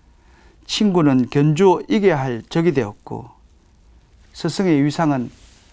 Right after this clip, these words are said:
학원의 강사보다 쪽집게 실력이 떨어지는 한심한 직장인으로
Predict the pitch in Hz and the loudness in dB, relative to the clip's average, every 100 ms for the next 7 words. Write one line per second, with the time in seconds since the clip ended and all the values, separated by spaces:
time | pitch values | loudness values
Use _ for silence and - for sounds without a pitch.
0 | - - 208 208 220 156 - 117 120 - | -20 -6 -2 0 2 2 0 -4 -4 -2
1 | 180 190 170 135 120 - - - _ - | 0 0 0 -2 -2 -8 -20 -20 _ -6
2 | - - - 160 - 160 147 131 127 120 | -4 -8 -2 -2 0 0 0 0 -2 0
3 | 190 180 120 123 117 107 _ _ _ _ | 2 2 2 -2 -4 -8 _ _ _ _
4 | - - 170 - 214 208 202 175 - _ | -6 -2 -2 -2 -2 -2 -2 -8 -14 _
5 | 202 - - 208 170 117 110 107 107 | -14 -8 -2 0 0 0 -4 -6 -8